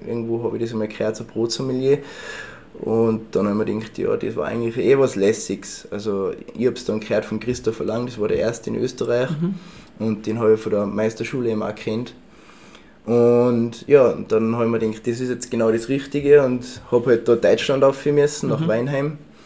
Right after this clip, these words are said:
Speaker 1: Und weil das ist bis dato eigentlich die einzige, äh, Schule ist, das, was das angeboten hat. Und mittlerweile im Jänner hat aber auch in Österreich ein Brotsommelier-Kurs gestartet, in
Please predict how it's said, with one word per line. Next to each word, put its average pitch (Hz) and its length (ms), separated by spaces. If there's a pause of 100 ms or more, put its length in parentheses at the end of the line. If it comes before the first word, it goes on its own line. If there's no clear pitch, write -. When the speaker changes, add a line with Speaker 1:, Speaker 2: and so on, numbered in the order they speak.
(680)
Speaker 1:
Und 120 480
weil 120 100
das 117 180
ist 113 200 (420)
bis 117 220
dato 113 340
eigentlich 113 300
die 117 220
einzige, 113 600 (120)
äh, 110 280
Schule 127 200
ist, 127 120
das, 120 120
was 117 140
das 104 120
angeboten 123 480
hat. 135 300 (480)
Und 117 540
mittlerweile 123 720
im 127 180
Jänner 123 400
hat 117 120
aber 113 200
auch 113 60
in 104 100
Österreich 107 580
ein 101 80
Brotsommelier-Kurs 113 760
gestartet, - 560
in 110 440